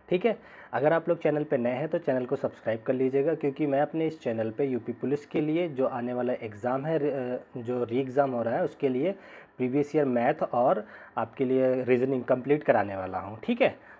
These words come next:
आ जाइए, आज की क्लास को शुरू करते हैं। क्वेश्चंस एक बार देख लीजिए आप लोग, ये इस टाइप के इतने सारे हमने क्वेश्चन लिए, सारे प्रीवियस ईयर क्वेश्चन है, ठीक है। तो आ जाइए, आज की क्लास को हम लोग शुरू कर लेते हैं।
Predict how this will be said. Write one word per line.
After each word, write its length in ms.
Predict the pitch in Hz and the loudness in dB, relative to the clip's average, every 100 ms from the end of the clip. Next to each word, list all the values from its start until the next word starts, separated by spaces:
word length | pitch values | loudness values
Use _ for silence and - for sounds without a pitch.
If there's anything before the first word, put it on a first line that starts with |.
| - 123 | -10 -6
आ 100 | 131 | -2
जाइए, 300 | 170 214 - | 0 -2 -2
आज 200 | 135 143 | -2 -2
की 100 | 180 | -4
क्लास 260 | 156 143 - | 2 2 2
को 100 | 175 | -2
शुरू 200 | 139 117 | 0 0
करते 300 | 110 - 131 | 0 -2 -2
हैं। 220 | 165 208 | -2 0
क्वेश्चंस 360 | 151 - 180 165 | -2 0 -2 0
एक 120 | 156 | 0
बार 120 | 156 | 2
देख 240 | 123 123 139 | 2 -2 -2
लीजिए 220 | 143 165 | 0 0
आप 160 | 165 185 | 0 -2
लोग, 140 | 190 | -4
ये 420 | 120 127 139 156 - | -2 0 2 0 -4
इस 180 | 135 - | -10 0
टाइप 200 | 139 139 | 0 0
के 80 | 147 | -2
इतने 200 | 143 143 | -2 -2
सारे 200 | 131 131 | 0 0
हमने 200 | 131 143 | 0 -2
क्वेश्चन 300 | 135 - 127 | -4 -2 -2
लिए, 260 | 117 170 | 0 -2
सारे 240 | 180 139 156 | 0 -2 0
प्रीवियस 440 | 151 123 120 - | -2 0 -2 -2
ईयर 120 | 160 | -4
क्वेश्चन 360 | 160 104 95 90 | -2 -6 -8 -14
है, 80 | - - | -16 -8
ठीक 140 | 190 | -6
है। 100 | 247 - - - - - _ _ - | -4 -8 -18 -20 -20 -20 _ _ -6
तो 60 | |
आ 140 | 139 151 | 0 0
जाइए, 260 | 180 208 - 131 | 2 -2 -2 -6
आज 160 | 131 | -4
की 100 | 156 | -4
क्लास 240 | 147 143 143 | 2 2 2
को 100 | 151 | 0
हम 100 | 147 | 0
लोग 100 | 147 | -2
शुरू 180 | 135 | -2
कर 120 | 135 143 | -2 0
लेते 260 | 143 165 | 0 -2
हैं। 140 | 180 | -4